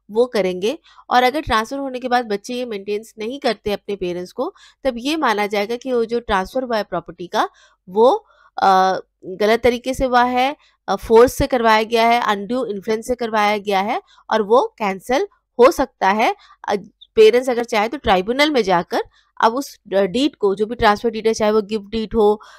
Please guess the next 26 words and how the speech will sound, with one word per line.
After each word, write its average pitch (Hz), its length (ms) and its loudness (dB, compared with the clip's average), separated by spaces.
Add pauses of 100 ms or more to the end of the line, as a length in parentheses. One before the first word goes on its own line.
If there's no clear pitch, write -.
(160)
या 233 100 2
जो 247 160 2
भी 262 100 -4
तरह 202 200 2
का 208 120 -4
डीड 185 240 -6
हो, 262 60 2
उसको 247 320 -2
वो 240 100 2
ट्रांस-, 180 420 -2
अ, 180 180 0
कैंसिल 196 520 0
करा 190 240 -2 (160)
सकते 170 360 -10
हैं। 165 120 -8
ये 214 240 -2
आपका 196 300 0
ट्वेंटी 208 300 -2
थ्री 285 220 -4
सब 196 160 -8 (100)
क्लॉज 214 300 -4
वन 180 120 -4
में 226 200 -4 (460)
बोला 247 260 4
गया 160 200 -6
है। 160 120 -6